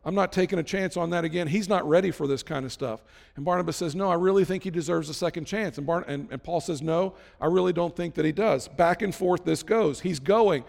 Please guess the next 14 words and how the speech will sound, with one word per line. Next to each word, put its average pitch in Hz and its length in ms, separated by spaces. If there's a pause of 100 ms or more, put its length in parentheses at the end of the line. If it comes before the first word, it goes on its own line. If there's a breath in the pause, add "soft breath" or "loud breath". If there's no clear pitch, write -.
(120)
No, 190 200
he's 180 160
not. 208 340 (100)
He's 180 200
going. 202 560
No, 180 180
he's 180 160
not. 196 420 (2000)
They 170 160
haven't 240 320
even 233 320
left 202 320
town 302 500
yet. 151 460